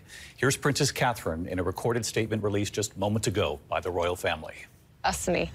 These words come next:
Speaker 2: for all the wonderful messages of support and for your understanding whilst I've been recovering from surgery.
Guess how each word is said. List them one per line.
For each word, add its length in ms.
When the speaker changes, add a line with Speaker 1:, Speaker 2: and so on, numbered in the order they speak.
Speaker 2:
for 180
all 260
the 80
wonderful 580
messages 420
of 80
support 680
and 120
for 120
your 240
understanding 760
whilst 220
I've 100
been 160
recovering 460
from 160
surgery. 520